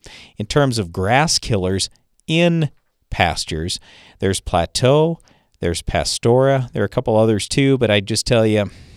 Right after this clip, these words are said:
you gotta be real careful. Make sure you know what grass you're spraying, wh-, wh-, what's the target, what's the grass that is in your pasture that you want to keep, because, I, I mean, think about, we're trying to kill a grass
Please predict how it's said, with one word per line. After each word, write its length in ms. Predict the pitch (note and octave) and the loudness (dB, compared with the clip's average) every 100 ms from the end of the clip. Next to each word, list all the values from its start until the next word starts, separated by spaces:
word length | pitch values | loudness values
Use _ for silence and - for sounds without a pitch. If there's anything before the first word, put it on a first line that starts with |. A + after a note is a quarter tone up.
| - | -20
you 180 | - C3 | -14 -2
gotta 180 | C3+ C#3 | 2 2
be 160 | B2 G#2+ | 0 -4
real 460 | C3+ A#2+ B2+ B2+ A2 | -4 0 4 4 2
careful. 480 | - F#2 D#2+ C2 - - _ - | 0 -2 -2 -8 -18 -20 _ -8
Make 120 | A2+ | -4
sure 200 | - D#3+ | 0 2
you 140 | D#3 | 2
know 160 | A2+ A#2+ | 4 2
what 280 | B2+ A2+ G#2 | 4 2 0
grass 380 | A2+ A#2+ - | -2 0 0
you're 100 | G#2 | -2
spraying, 560 | G2 - - A#2 G#2+ G#2 - - - - - | -2 0 2 2 0 -4 -8 -20 -20 -20 -8
wh-, 140 | C3+ A2+ | -4 -2
wh-, 220 | A2 E2+ | -2 -2
what's 280 | A#2+ G#2+ - | -4 -4 -8
the 100 | - | -6
target, 580 | - E3+ F3+ E3+ - - _ | 4 4 4 2 -2 -8 _
what's 260 | - G2 - | -6 -4 -4
the 120 | - | -6
grass 460 | F#2 G#2+ G#2 G#2 - | -2 2 2 2 -2
that 240 | G#2 F#2+ _ - - - | -4 -4 _ -20 -16 -6
is 180 | A2 | -4
in 140 | G#2+ A2+ | -2 -2
your 140 | C#3 | -2
pasture 460 | - D3 D3 - C#3 | 0 2 2 0 -4
that 180 | A2+ - | -4 -8
you 80 | |
want 260 | D#2+ F#2 D3+ | -6 -4 -4
to 60 | E3+ | -4
keep, 380 | - E3+ F3 - - - - | -4 -4 -4 -10 -20 -18 -10
because, 560 | - - A#2 A#2+ - - - _ _ - | -6 -2 0 0 -2 -6 -20 _ _ -14
I, 340 | C3+ - - - | -14 -10 -10 -4
I 80 | |
mean, 200 | C3+ B2 | -2 -2
think 240 | A#2 E3+ - | 0 -2 2
about, 280 | A#2+ G#2+ - - | 4 4 2 -8
we're 80 | |
trying 220 | A#2+ F#3 F#3+ | -4 -2 -2
to 60 | |
kill 240 | - E3 C#3 | 2 2 4
a 40 | |
grass 580 | G#2+ B2 F#2 E2+ - | 4 4 4 0 -4